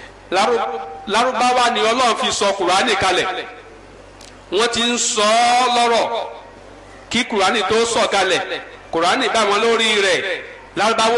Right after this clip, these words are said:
ò sì parẹ́. Wọn ò sì yé sọ́dọ̀ ní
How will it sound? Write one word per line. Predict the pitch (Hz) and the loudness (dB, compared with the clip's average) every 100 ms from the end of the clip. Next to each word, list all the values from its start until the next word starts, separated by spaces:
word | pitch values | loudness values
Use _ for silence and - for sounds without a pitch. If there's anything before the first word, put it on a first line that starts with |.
| 220 | 2
ò | |
sì | - | 0
parẹ́. | - 170 180 202 196 202 - - - - - - - - - - - - - - - - - | 0 2 2 2 0 -6 -8 -16 -20 -20 -20 -20 -20 -20 -20 -20 -20 -20 -20 -20 -20 -20 -4
Wọn | 185 180 | 0 0
ò | |
sì | - 165 | 0 -2
yé | 180 208 220 | 2 2 2
sọ́dọ̀ | - 208 226 220 | 0 0 0 0
ní | 170 | 0